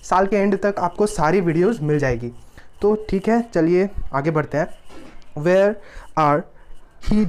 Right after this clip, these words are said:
dwells, he dwells alone।" So जहाँ भी, where यानी कि जहाँ भी हो,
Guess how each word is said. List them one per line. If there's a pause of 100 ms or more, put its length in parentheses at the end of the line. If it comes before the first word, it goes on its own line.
dwells, (240)
he
dwells
alone।" (760)
So
जहाँ
भी, (120)
where (320)
यानी
कि (200)
जहाँ
भी
हो,